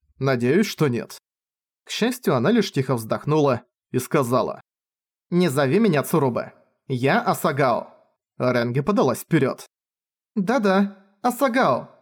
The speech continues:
Мне нравится звать её так, знаешь?» Ренге придвинулась, чтобы поговорить с Асагао. Она наклонилась близко, слишком близко. Я попытался отодвинуться,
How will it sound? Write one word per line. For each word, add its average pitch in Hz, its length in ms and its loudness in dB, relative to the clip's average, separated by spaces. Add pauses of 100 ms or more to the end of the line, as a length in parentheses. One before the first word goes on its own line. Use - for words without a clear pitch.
(260)
Мне 277 180 2
нравится 269 400 2
звать 220 240 0
её 190 120 2
так, 147 180 0
знаешь?» 202 440 0 (680)
Ренге 202 440 2
придвинулась, 175 600 0
чтобы 151 300 -2
поговорить 139 440 0
с - 100 -14
Асагао. 139 580 0 (560)
Она 247 160 0
наклонилась 139 540 2
близко, 135 580 0 (320)
слишком 139 720 -2
близко. 127 560 -2 (520)
Я 123 220 0
попытался 127 500 -2
отодвинуться, 139 760 -2